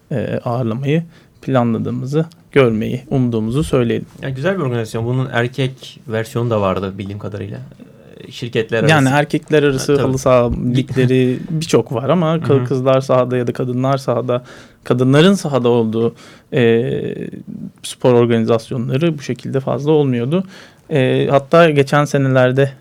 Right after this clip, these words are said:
Speaker 1: oynayanlar, e, bazı açıklamalarını konulmuş siteye.
Speaker 2: Hı hı.
Speaker 1: "Hep ötelenen ve yapılamayacağını düşündüğüm kadınlar arası spor organizasyonu ve özellikle futbol her bakımdan heyecanlı da."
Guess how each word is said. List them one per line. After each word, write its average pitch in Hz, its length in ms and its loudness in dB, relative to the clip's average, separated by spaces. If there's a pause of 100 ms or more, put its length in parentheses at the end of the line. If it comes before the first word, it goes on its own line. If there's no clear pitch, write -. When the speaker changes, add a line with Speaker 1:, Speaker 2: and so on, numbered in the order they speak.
(240)
Speaker 1:
oynayanlar, 127 1080 2 (100)
e, 120 380 -2 (680)
bazı 120 320 0
açıklamalarını 123 720 -2 (580)
konulmuş 110 580 0
siteye. 156 480 -2 (120)
Speaker 2:
Hı 117 60 -10
hı. 107 160 -6
Speaker 1:
"Hep 156 180 2
ötelenen 139 500 2
ve 127 60 2
yapılamayacağını 120 720 0
düşündüğüm 123 400 -2
kadınlar 127 320 2
arası 120 240 -2
spor 127 260 0
organizasyonu 117 680 0
ve 131 60 2
özellikle 120 480 0
futbol 147 380 -2
her 127 300 0
bakımdan 135 420 -4
heyecanlı 123 480 -4
da." 165 180 0